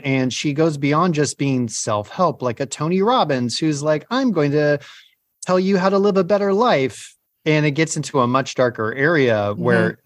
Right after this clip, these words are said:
Speaker 1: lives are literally at stake. And so that's where it becomes really insidious. But, like,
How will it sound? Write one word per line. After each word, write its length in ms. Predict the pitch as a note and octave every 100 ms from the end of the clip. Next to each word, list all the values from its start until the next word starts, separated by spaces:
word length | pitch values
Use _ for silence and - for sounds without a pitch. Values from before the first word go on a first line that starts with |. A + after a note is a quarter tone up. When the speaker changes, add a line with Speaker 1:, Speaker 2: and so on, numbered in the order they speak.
| _ -
Speaker 1:
lives 360 | C3+ C#3 C#3+ B2
are 120 | B2
literally 380 | B2 A2+ G#2 G2+
at 100 | G#2+
stake. 380 | - G#2+ G#2+ A2+
And 140 | G#2+
so 100 | B2
that's 280 | B2+ C3 -
where 160 | D3+ C#3
it 40 |
becomes 520 | B2 - B2 G#2+ G2+ - _ _ _ _ _
really 840 | F#3+ G#3 A3 A3 G3+ F#3+ E3 C#3+
insidious. 560 | C#3+ B2 G3 G3 B2 -
But, 180 | D#3 D#3+
like, 280 | D3 C#3